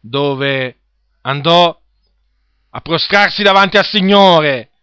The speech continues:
a riconoscere i suoi peccati e a credere nel Signore Gesù Cristo, affinché il Signore salvasse la sua anima dalla perdizione eterna.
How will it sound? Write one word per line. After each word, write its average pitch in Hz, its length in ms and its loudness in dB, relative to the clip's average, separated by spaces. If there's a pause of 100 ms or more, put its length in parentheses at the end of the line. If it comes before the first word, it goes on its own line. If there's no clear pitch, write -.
(160)
a 147 80 -2
riconoscere 202 640 2
i 202 40 0
suoi 214 180 0
peccati 156 800 0 (200)
e 160 100 -2
a 175 100 0
credere 185 420 0
nel 185 140 2
Signore 180 440 0
Gesù 170 320 -2
Cristo, 165 680 -4 (300)
affinché 165 380 -4
il 165 60 2
Signore 156 760 -2 (140)
salvasse 143 920 -2 (140)
la 151 160 -2
sua 170 440 0
anima 160 380 -2
dalla 156 200 2
perdizione 160 560 -4
eterna. 127 540 -4